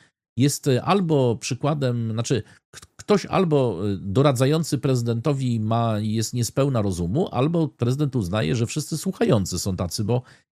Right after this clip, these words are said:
nie ma takiej możliwości, żeby ktoś na bazie racjonalnej,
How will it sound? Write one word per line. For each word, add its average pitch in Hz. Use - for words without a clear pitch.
nie 160
ma 196
takiej 156
możliwości, 127
żeby 139
ktoś 160
na 143
bazie 135
racjonalnej, 131